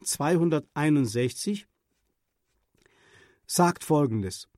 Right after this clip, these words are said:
„Das Mysterium der heiligsten Dreifaltigkeit ist das zentrale Geheimnis des christlichen Glaubens und Lebens.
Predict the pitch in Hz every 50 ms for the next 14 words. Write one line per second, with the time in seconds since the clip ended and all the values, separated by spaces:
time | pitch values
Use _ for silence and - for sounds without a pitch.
0 | _ _ _ _ _ - - 160 - - 165 180 170 - - - 240 277 285 247
1 | 202 190 170 151 127 107 98 90 _ _ _ _ - 170 156 113 123 160 180 202
2 | 196 - - - 160 143 135 143 139 - - 127 123 123 123 - 160 165 - -
3 | - 151 170 190 196 - - _ _ _ _ _ _ _ _ _ - - 302 262
4 | - - - 233 220 202 - - - 202 202 196 196 - - - 135 165 185 202
5 | 220 233 226 214 190 208 196 151 135 156 185 202 208 214 208 202 185 - - 175
6 | - - - - 185 202 196 - - 170 165 - 160 147 139 123 131 135 143 151
7 | 165 165 156 160 151 143 151 143 139 123 120 135 139 139 127 117 110 104 - -
8 | -